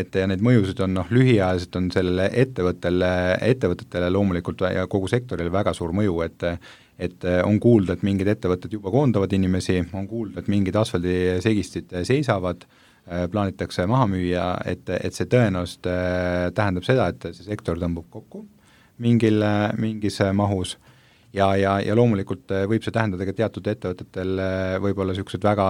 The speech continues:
keerulisi, äh, valikuid ja olukordi, et, et kui selline välja, et, et võib-olla mõni ettevõte ei saa ka selles olukorras hakkama, kus riik, äh, kogu selle, äh,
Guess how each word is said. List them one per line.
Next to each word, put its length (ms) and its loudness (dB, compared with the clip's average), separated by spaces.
keerulisi, 420 4
äh, 240 -2
valikuid 400 2
ja 80 4
olukordi, 540 2
et, 180 -10
et 240 -2
kui 160 -4
selline 300 0
välja, 280 2
et, 140 -12
et 100 -12
võib-olla 240 -2
mõni 200 0
ettevõte 420 -6
ei 100 -6
saa 200 2
ka 100 -4
selles 180 -4
olukorras 560 -4
hakkama, 380 -2
kus 200 -8
riik, 300 -4
äh, 340 -2
kogu 220 -4
selle, 280 -2
äh, 260 -2